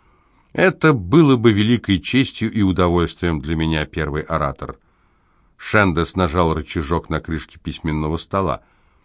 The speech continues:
Такое устройство находилось теперь в кабинете любого оратора и в кабинете Гендибаля в том числе,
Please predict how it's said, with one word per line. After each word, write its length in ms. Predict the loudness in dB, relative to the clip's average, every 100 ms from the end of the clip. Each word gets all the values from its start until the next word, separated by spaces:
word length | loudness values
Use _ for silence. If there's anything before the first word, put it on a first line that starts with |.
| _ _ _ _
Такое 320 | -6 2 4
устройство 680 | 4 2 2 2 4 4 4 4
находилось 560 | 2 2 2 2 0
теперь 320 | -4 -2 -2
в 80 | -2
кабинете 500 | -4 0 2 0 0
любого 540 | -2 0 2 4 4 2
оратора 760 | 0 0 0 0 0 0 -2 -4 _ _ _ -4
и 340 | 0 2 2
в 80 | -2
кабинете 680 | -6 -2 2 2 0 0 0
Гендибаля 760 | 0 0 0 2 0 2 2 2
в 60 | 0
том 220 | -2 -2
числе, 540 | -4 -6 0 0 0